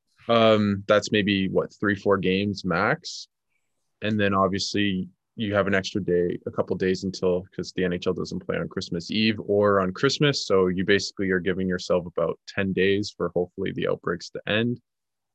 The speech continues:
Um, but with Omicron, it doesn't look like that way. Um, they have enforced the N H L. I think it was, everything's been happening so fast as it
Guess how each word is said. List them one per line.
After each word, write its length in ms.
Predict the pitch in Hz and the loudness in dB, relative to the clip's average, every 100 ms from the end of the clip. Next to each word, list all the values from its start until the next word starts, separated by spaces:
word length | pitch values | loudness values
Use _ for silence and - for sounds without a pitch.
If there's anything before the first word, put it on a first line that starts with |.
| - | -4
Um, 480 | 95 92 92 92 92 | 0 0 0 -2 0
but 260 | 98 92 | 2 2
with 180 | 104 107 | 2 0
Omicron, 600 | 92 104 101 - 104 101 | 0 -2 -4 -2 0 0
it 80 | 90 | 0
doesn't 320 | 98 98 98 | 0 -2 -4
look 160 | 101 101 | -4 0
like 180 | 107 98 | -2 2
that 200 | 104 98 | 2 4
way. 340 | 101 98 98 - _ _ _ | 4 4 4 -4 _ _ _
Um, 180 | - - | -6 -4
they 160 | 92 107 | 2 2
have 300 | 110 110 104 | 4 2 2
enforced 800 | 113 113 - 107 107 101 - - _ - | -2 -2 0 2 2 0 -8 -14 _ -10
the 140 | 104 | -4
N 80 | 101 | -2
H 180 | 101 - | -2 -2
L. 360 | 101 95 92 - | 2 4 2 0
I 60 | |
think 260 | 95 95 92 | -4 -4 -2
it 60 | 95 | -2
was, 260 | 90 85 - _ _ - 87 | -2 -6 -14 _ _ -16 -4
everything's 460 | 110 117 117 113 98 | 0 0 0 -2 -4
been 240 | 104 98 | -4 -4
happening 400 | 92 98 - 95 | -2 -2 -2 -6
so 260 | 90 95 92 | -2 0 0
fast 400 | 90 87 90 - | 0 0 0 -4
as 120 | 87 | -8
it 140 | 90 | -8